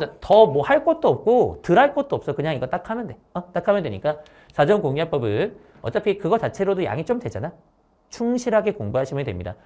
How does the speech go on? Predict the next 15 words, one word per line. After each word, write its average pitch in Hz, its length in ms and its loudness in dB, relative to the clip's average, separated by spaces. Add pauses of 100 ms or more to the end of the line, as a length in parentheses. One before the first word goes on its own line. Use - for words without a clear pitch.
(140)
그러면 165 300 2
평균 220 380 -2
이에서 104 520 -4 (260)
평균 247 340 -2
일까지는 226 640 -2
금방 156 300 2
갈 90 160 -10
거야. 92 140 -12 (400)
물론 170 260 0
거기서부터 156 520 0
이제 107 440 -2 (440)
너네가 156 420 4
만점을 190 460 2
좀 160 120 -2
노린다면 123 640 -4